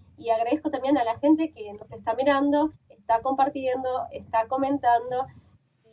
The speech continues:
y esperamos que sean cada uno, yo digo, que cada uno ponga su granito de arena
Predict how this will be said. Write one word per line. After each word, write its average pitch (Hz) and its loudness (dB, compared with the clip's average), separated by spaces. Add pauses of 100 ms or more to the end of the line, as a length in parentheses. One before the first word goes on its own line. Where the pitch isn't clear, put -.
(140)
y 220 -10
esperamos 285 8
que 240 0
sean 285 4
cada 294 6
uno, 311 0
yo 302 -6
digo, 247 -6
que 254 -18
cada 285 0
uno 294 -2 (520)
ponga 277 -4
su 277 -10
granito 247 -2
de 247 -2
arena 247 4